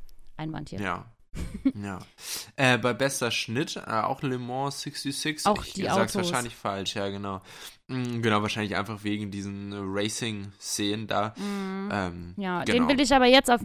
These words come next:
Speaker 1: jeden Fall noch sehen, weil
Speaker 2: Ja,
Speaker 1: mich
Speaker 2: ich
Speaker 1: das
Speaker 2: auch, ja.
Speaker 1: total interessiert halt jetzt, ne, dass der da so viel abgeräumt hat. Wobei, ich, bester Schnitt hätte ich mir ja auch Jojo Rabbit gewünscht, weil ich den einfach so generell so gut fand,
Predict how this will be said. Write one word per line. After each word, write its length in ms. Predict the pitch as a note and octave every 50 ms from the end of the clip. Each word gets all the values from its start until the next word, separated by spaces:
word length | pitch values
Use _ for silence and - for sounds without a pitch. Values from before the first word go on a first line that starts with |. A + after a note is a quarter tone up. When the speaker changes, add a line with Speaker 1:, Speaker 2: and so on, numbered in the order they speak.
| G#3+ F#3+
Speaker 1:
jeden 280 | A#3 B3+ B3+ B3+ B3+ B3+
Fall 260 | - - A#3 A3 G#3+
noch 120 | G#3+ G#3 -
sehen, 380 | - B3 C4+ C#4 D4 D4+ D4+ - - - - - - -
weil 100 | - A3+
Speaker 2:
Ja, 80 | A#3 G#3+
Speaker 1:
mich 100 | G#3 G3+
Speaker 2:
ich 40 | G3
Speaker 1:
das 140 | A#3+ A#3 -
Speaker 2:
auch, 80 | -
ja. 40 | -
Speaker 1:
total 260 | - - A#3 A#3 A3
interessiert 600 | A3 A3+ - A#3 G3+ G3 G3+ - - A3 F#3 -
halt 220 | F3+ D3+ D3+ - -
jetzt, 300 | E3+ D#3+ D3+ - - -
ne, 200 | G#3 A#3 A#3+ G#3
dass 180 | G3+ G3+ -
der 140 | - G#3 F3+
da 140 | F3+ F3+ E3+
so 100 | F3 E3
viel 180 | - - F3+ A2+
abgeräumt 600 | G#2+ - - - E3 D#3 D#3 D#3 D#3 D3 D3+ -
hat. 180 | E3+ E3 - - -
Wobei, 460 | G3+ F3 D#3 G3+ G3+ A#3 C4+ D4 C#4 - - - - - - - - - -
ich, 420 | A3+ B3+ - - - - - - -
bester 360 | - A#3 A#3+ - - A#3+ A#3
Schnitt 300 | - - C4 B3+ B3+ -
hätte 160 | A#3 - -
ich 120 | A#3+ F#3+ -
mir 120 | A3+ A3+ A#3
ja 180 | A3+ G#3 - B2+
auch 180 | G#3 G#3 - -
Jojo 300 | - A3 A3 G#3 G#3 G#3+
Rabbit 380 | G3+ G#3 A3 G#3+ A3+ A3 - -
gewünscht, 420 | F#3+ F3+ G#3+ A3+ A#3 A#3 - -
weil 120 | G3+ G3 G3+
ich 80 | F#3+
den 140 | - G3+ C#3+ G#2
einfach 240 | C3 - - G3+
so 180 | F#3 - G3+ G3
generell 440 | - F#3 F#3 F3+ F3+ F3 F#3 F#3 F3
so 100 | F#3 F3+
gut 300 | - - - G3+ - -
fand, 360 | - - E3 - - E3+